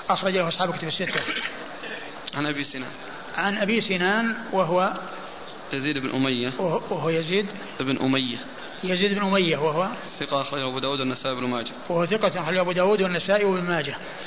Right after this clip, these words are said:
Speaker 2: عن، عن ابن عباس.
Speaker 1: عن عبد الله بن عباس بن عبد المطلب ابن عم النبي صلى الله عليه وسلم،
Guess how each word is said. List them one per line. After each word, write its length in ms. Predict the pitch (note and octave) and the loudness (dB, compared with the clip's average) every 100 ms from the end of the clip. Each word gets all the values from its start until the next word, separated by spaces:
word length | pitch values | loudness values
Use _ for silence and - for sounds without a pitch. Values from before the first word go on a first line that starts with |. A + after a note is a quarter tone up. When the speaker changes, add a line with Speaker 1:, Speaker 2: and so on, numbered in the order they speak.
| - - - - | -10 -10 -8 -2
Speaker 2:
عن، 220 | C3+ C3+ | 0 2
عن 120 | D3 | 2
ابن 180 | C#3+ C3+ | 2 2
عباس. 500 | B2+ A#2+ B2+ - - | 0 -2 -4 -4 -2
Speaker 1:
عن 120 | F#3+ | 0
عبد 140 | F3+ | 2
الله 180 | G3+ G#3 | 2 2
بن 80 | F3+ | 2
عباس 400 | D#3+ E3 G3 F#3+ | 0 2 2 2
بن 100 | F3 | -2
عبد 180 | D#3 D#3+ | -2 0
المطلب 460 | E3 F3 G3+ G#3 | -2 2 4 4
ابن 220 | G3+ F3+ E3 | 0 -2 0
عم 160 | F3+ | 0
النبي 220 | F3 E3+ | 0 -2
صلى 200 | D#3+ E3+ | -2 -2
الله 360 | E3+ F3+ E3+ D#3 | -2 0 2 2
عليه 160 | D#3+ D3+ | 2 0
وسلم، 420 | D3+ F#3+ G#3 | 2 2 2